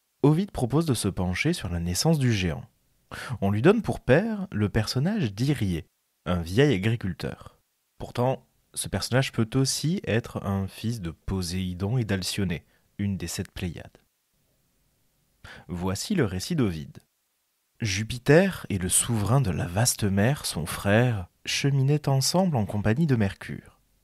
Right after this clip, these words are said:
Le vieil Hyrier, qui cultivait un étroit lopin de terre, se tenait par hasard devant sa petite cabane, quand il les vit, et il leur dit : « La route est longue, il ne vous reste plus beaucoup de temps,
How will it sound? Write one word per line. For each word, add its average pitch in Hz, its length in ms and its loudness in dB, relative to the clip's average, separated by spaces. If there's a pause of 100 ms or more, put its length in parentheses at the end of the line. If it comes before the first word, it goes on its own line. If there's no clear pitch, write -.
(720)
Le 85 220 0
vieil 76 400 -2
Hyrier, 123 560 2 (180)
qui 95 120 -8
cultivait 98 680 -2
un 82 160 0
étroit 107 400 2
lopin 87 260 0
de 80 120 -2
terre, 143 500 0 (400)
se - 160 4
tenait 160 300 4
par 175 280 6
hasard 135 460 4
devant 104 280 2
sa 95 180 0
petite 98 320 -4
cabane, 92 580 -4 (380)
quand 117 260 0
il 120 140 2
les 107 100 6
vit, 90 320 -2 (320)
et 120 80 6
il 180 320 4
leur 92 220 0
dit : « 90 280 -4 (680)
La 98 160 4
route 123 280 0
est 113 80 6
longue, 151 480 4 (600)
il 92 160 -4
ne 95 80 2
vous 92 180 0
reste 95 340 0
plus - 280 -2
beaucoup 110 260 2
de 95 120 0
temps, 143 360 4